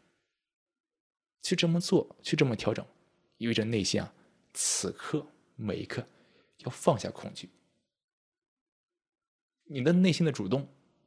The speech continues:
意味着对周围所有人的内心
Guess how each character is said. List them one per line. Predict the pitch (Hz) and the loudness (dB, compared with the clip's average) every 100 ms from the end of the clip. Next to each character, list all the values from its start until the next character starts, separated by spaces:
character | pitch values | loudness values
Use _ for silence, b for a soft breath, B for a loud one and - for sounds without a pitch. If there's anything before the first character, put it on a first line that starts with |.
| _ _ _ _ _ _ _ | _ _ _ _ _ _ _
意 | - 120 | -2 2
味 | |
着 | 104 101 | 4 4
对 | 110 107 b b b b b b _ - | 2 0 b b b b b b _ 4
周 | 135 | 6
围 | 127 127 - | 6 2 -6
所 | - - - | -8 -4 0
有 | 131 | 2
人 | 104 92 | 2 0
的 | 92 | -4
内 | |
心 | - - | -6 -12